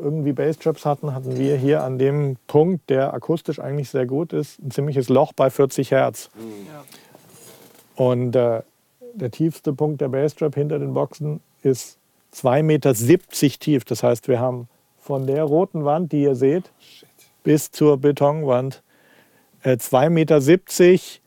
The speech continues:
Speaker 1: nicht nur Glaswolle, Rockwool, sondern auch dicke O-S-B-Platten, die fächermäßig aufgebaut sind, damit zwischen, im Abstand von zwölf Grad, damit zwischen den O-S-B-Platten, ähm, die Energie weggenommen wird
Speaker 2: <laughs>
Speaker 1: von diesen vierzig Hertz. Also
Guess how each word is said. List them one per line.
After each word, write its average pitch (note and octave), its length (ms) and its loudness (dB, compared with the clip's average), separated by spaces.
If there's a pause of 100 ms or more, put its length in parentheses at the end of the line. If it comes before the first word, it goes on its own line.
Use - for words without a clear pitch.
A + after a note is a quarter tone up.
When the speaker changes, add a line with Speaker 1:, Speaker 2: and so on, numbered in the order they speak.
(200)
Speaker 1:
nicht C#3+ 180 0
nur C#3+ 640 4
Glaswolle, C#3+ 520 2
Rockwool, D3+ 520 0
sondern C3+ 380 -6
auch B2 320 -2 (160)
dicke D3 440 2
O-S-B-Platten, D3+ 920 2
die C#3+ 80 -2
fächermäßig D#3 880 -2 (340)
aufgebaut D3 640 0
sind, D3+ 180 -6
damit C#3 280 -2
zwischen, F3+ 600 0 (460)
im C#3 240 -4
Abstand D3 460 0
von C#3+ 160 0
zwölf C#3+ 340 4
Grad, C#3 300 2
damit C#3 240 -4
zwischen E3+ 320 0
den D#3+ 160 -4
O-S-B-Platten, D#3 960 0 (640)
ähm, C#3 460 2
die C#3+ 160 2
Energie D3 500 4
weggenommen B2+ 560 0
wird C3 260 2 (300)
Speaker 2:
<laughs> - 320 -6
Speaker 1:
von D3 240 0
diesen C#3+ 300 2
vierzig D#3+ 400 2
Hertz. D3+ 320 2
Also C#3+ 320 2